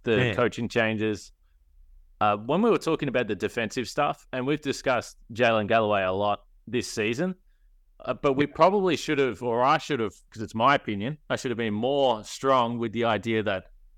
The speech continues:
Speaker 1: he's actually their best defender and he's their most versatile guy. And then, yes, he can do the offensive stuff like he did against Tasmania. He was absolutely unbelievable.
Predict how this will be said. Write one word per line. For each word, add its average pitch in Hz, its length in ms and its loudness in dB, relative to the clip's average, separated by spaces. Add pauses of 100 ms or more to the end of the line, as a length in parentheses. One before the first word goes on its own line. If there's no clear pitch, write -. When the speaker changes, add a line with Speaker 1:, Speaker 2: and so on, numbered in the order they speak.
Speaker 1:
he's 226 220 0
actually 131 400 2
their 95 180 0
best 95 280 -6
defender 117 400 -4 (420)
and 110 140 -4
he's 113 140 -2
their 120 180 0
most 123 240 0
versatile 120 600 2
guy. 95 380 2
And 131 140 -4
then, 156 120 -4
yes, 156 220 2
he 151 80 -4
can 127 120 -4
do 143 100 2
the 131 100 0
offensive 120 460 -2
stuff 113 300 0
like 120 220 2
he 123 80 -4
did 117 220 0
against 110 280 -6
Tasmania. 107 500 0
He 107 60 -4
was 101 140 -4
absolutely 101 540 -2
unbelievable. 104 720 -2